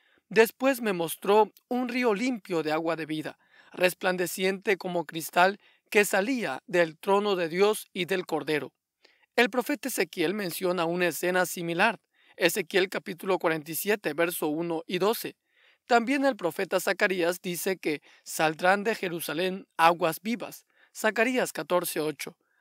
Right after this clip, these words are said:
Los mencionados profetas se refieren, sin embargo,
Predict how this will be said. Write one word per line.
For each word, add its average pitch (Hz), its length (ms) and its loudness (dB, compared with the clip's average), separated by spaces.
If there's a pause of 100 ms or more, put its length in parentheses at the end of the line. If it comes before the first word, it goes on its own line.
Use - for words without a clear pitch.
(140)
Los 165 200 4
mencionados 180 600 0
profetas 175 720 0
se - 180 -6
refieren, 180 640 2
sin 247 220 -6
embargo, 180 560 2